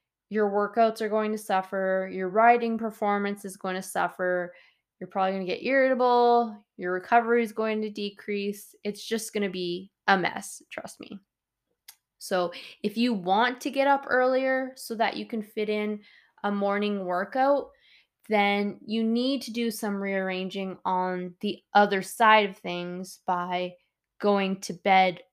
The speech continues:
earlier. If you plan on getting up at five A M to work out, then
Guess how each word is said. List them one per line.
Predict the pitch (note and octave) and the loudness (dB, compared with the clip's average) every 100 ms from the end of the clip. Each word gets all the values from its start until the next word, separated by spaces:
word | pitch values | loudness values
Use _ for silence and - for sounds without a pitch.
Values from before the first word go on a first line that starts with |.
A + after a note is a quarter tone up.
| _ | _
earlier. | - A3 G3 - - - G3+ _ _ _ _ _ _ _ - | 0 2 2 0 -6 -8 -10 _ _ _ _ _ _ _ -8
If | G3+ G#3+ | -6 -2
you | A3 | -4
plan | - A3+ A3+ A#3+ | 0 2 2 2
on | A#3 | 0
getting | A3 G#3 G#3 G3 | 2 2 2 2
up | G3 - - - | 0 0 -10 -8
at | F#3+ F3+ E3+ - | -2 0 -2 -2
five | - F#3 F#3+ | 2 4 4
A | F#3+ F#3 F3 | 2 -2 -2
M | F3 G3+ A3+ | -2 -2 -4
to | G#3+ | -6
work | F#3 F#3+ F#3+ | -6 -6 -4
out, | F#3 F#3 A3 - _ _ | 0 0 0 -4 _ _
then | F#3+ G3 G3 F#3+ F#3+ F#3 | -8 -2 -2 0 -4 -6